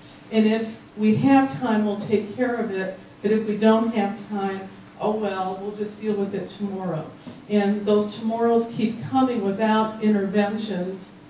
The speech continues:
on a daily basis, and that's where dental disease sets in. So let's look a little bit about what naturally occurs with aging, independent of disease, independent of daily home care.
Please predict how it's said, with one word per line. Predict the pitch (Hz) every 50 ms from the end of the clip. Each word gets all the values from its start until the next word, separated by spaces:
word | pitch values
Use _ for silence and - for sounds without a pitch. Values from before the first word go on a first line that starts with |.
| -
on | - 208 214
a | 202 -
daily | - 220 226 247 262 254 220 190 -
basis, | - 175 175 180 196 196 - 220 202 190 - - - -
and | 196 190 190
that's | 185 185 190 - - -
where | 196 185 185
dental | 185 - 196 190 190 190 185
disease | - 196 185 180 - - 190 190 - - - - - - - - - -
sets | - - - 190 170 170 - - 208
in. | 185 175 165 156 160 165 - - - - - - - - - - - - -
So | - - - 214 - - 247 233 233 233 233 233 233 - - - - - - - - - - - - - - - - -
let's | 269 311 359 359 -
look | 381 392 349
a | 370
little | 320 294 285 277 269
bit | 277 277 269 269 262
about | 247 240 233 226 214 - - -
what | 294 294 277 262
naturally | 240 233 233 240 247 247 - 277 254 254 240 220
occurs | 208 214 - - 240 226 226 226 220 220
with | 214 208 208
aging, | 202 208 208 208 202 190 175 170 170 170 - - - -
independent | - 254 262 269 - - - 285 302 285 277 269 262 262
of | 254 240
disease, | 240 240 226 - 240 233 233 233 233 226 - - 220
independent | 240 240 254 254 - - - 262 240 240 247 240 233
of | 226 202 196
daily | 214 214 208 214 214 214 -
home | - - 220 202 202 208 214 208 -
care. | - 196 151 135 123 131 -